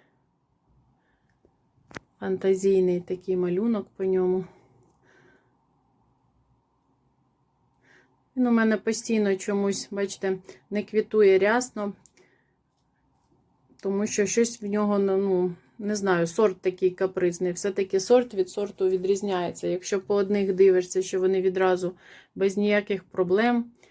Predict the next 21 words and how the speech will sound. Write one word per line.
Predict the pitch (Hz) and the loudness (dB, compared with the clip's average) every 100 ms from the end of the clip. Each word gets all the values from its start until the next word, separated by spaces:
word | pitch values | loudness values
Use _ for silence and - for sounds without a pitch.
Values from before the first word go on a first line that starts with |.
| _ - | _ -6
добре | 196 190 190 | -4 2 2
нарощують | 185 185 196 - 185 175 | 4 2 0 2 0 0
корінці, | 180 175 180 175 240 | -4 -2 -2 0 4
листя, | 208 208 233 - 180 | 6 6 2 0 0
заквітають | 175 175 180 175 214 233 208 208 | 0 -4 -6 -4 -2 0 0 0
рясно, | 196 190 190 185 175 - - _ _ | 0 0 0 -4 -6 -8 -20 _ _
то | 190 | 0
от | 190 196 | 0 0
є | 220 240 | 0 0
все-таки | 240 - 190 190 | 0 -4 -6 -2
такі, | 185 190 202 196 202 _ _ _ | -2 0 0 0 -2 _ _ _
які | 196 196 202 | -6 -4 -2
тріпають | 196 190 190 196 190 185 | -2 -2 -2 2 4 4
нерви. | 180 170 160 160 170 170 _ _ _ _ _ _ _ _ _ _ _ _ _ _ _ _ _ _ _ _ _ - - | 0 -4 -4 -6 -6 -8 _ _ _ _ _ _ _ _ _ _ _ _ _ _ _ _ _ _ _ _ _ -20 -6
То | 208 | -6
скине | 196 - 254 233 | -4 0 2 2
корінці, | - 196 196 196 - | 0 -2 -2 -2 0
то | 185 165 | 0 0
знов | 170 214 214 | -2 -2 -2
їх | 196 - | -4 -6
наростить, | 185 180 180 180 - 175 | -4 -2 -2 -2 -8 -12